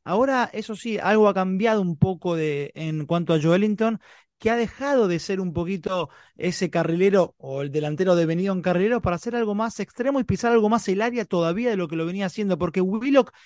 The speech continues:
es el que está ocupando la, la izquierda de, de Bruno Guimaraes, a su derecha, eh, John Longstaff,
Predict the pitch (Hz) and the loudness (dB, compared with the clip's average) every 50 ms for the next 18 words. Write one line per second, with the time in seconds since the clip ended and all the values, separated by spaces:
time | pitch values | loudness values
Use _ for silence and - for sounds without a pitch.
0 | _ - - 196 208 196 - 196 180 - 202 - 196 180 - 208 208 208 208 202 | _ -12 -10 -8 -6 -4 -2 -2 0 0 -2 -2 -4 -2 0 0 0 2 2 2
1 | 196 190 180 170 151 139 165 170 165 - - 190 208 208 202 190 180 175 170 160 | 4 4 4 2 0 -2 -2 -4 -4 -4 -2 -2 -2 0 0 0 0 0 -2 -2
2 | 156 170 170 202 202 196 185 185 185 180 175 180 196 214 226 226 220 208 - 180 | -2 -2 -2 -2 0 0 0 0 0 0 0 0 0 0 0 -2 -4 -6 -8 -8
3 | 147 180 170 165 170 180 202 - - 214 190 165 - - - - - - - 175 | -6 -4 -2 0 0 0 0 0 0 -2 -2 -2 -4 -8 -20 -20 -20 -8 0 2
4 | 175 175 170 165 156 143 - 196 190 185 180 185 202 233 233 208 - - 233 226 | 4 6 6 6 4 4 2 2 2 4 4 4 4 2 2 -2 -2 0 2 2
5 | 226 | 2